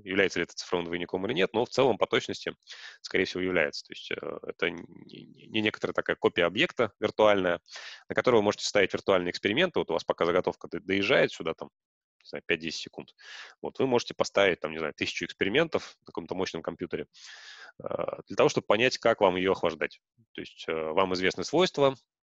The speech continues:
э, этого, этой заготовки, э, и по свойствам вы можете, э, понять, э, как ее, как, как ее нужно охлаждать вот при въезде. Плюс, э, после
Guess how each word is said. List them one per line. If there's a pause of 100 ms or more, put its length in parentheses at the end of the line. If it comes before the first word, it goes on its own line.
(840)
э, (360)
этого, (280)
этой
заготовки, (640)
э,
и
по
свойствам
вы
можете, (440)
э, (400)
понять, (420)
э,
как
ее,
как, (160)
как
ее
нужно
охлаждать
вот (100)
при
въезде.
Плюс, (680)
э, (160)
после